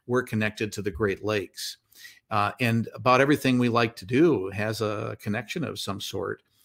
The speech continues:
in that way. You know, fishing here is huge. Boating, we have the, the more, we have more boating licenses in Michigan than the other state in the, the country, uh, as an example. So people love to experience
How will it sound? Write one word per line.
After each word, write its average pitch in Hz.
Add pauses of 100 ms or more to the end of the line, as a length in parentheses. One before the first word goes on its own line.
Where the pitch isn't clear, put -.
(140)
in 113
that 104
way. 110 (360)
You 120
know, 98
fishing 135
here 110
is 101 (180)
huge. 104
Boating, 120 (160)
we 139
have 139
the, 113 (240)
the 123
more, 123
we 135
have 147
more 143
boating 127
licenses 113
in 104
Michigan 107
than 98
the 104
other 101
state 104
in 101
the, 95 (100)
the 107
country, 98 (440)
uh, 95
as 104
an 101
example. 98 (260)
So -
people 151
love 131 (160)
to 120
experience 117